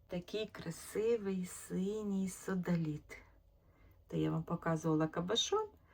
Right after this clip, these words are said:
Е, такий він з породою, з включеннями. А це такий чистенький,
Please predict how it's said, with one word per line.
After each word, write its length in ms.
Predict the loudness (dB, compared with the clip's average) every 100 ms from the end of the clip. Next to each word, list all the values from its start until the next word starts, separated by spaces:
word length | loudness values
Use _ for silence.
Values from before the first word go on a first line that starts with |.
| -20 -20 -20 -8
Е, 180 | -2 0
такий 540 | 0 -2 -2 2 2 4
він 460 | 4 2 2 0 -2 -2
з 220 | -2 -4
породою, 1120 | -4 -2 2 4 4 4 2 2 0 0 0
з 80 | -2
включеннями. 1080 | -6 -8 -4 -2 -2 -4 0 2 4 4 2 0
А 160 | -2
це 240 | -2 -2 -2
такий 380 | -2 -4 -4
чистенький, 840 | -6 -6 -10 -4 0 0 -2 -4